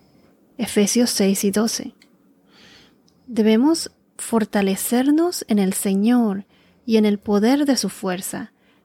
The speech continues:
y como dice en Efesios, vestirnos con toda la armadura de Dios,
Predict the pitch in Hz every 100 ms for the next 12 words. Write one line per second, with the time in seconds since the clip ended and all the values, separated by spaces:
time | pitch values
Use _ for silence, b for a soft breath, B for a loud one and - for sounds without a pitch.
0 | _ _ 220 - 202 190 196 - 285 -
1 | 208 190 - 302 269 - 202 202 - b
2 | b b b - 208 - - 247 277 254
3 | 208 185 - - 190 190 202 208 247 233
4 | - 190 180 185 254 302 240 185 175 185
5 | 180 175 -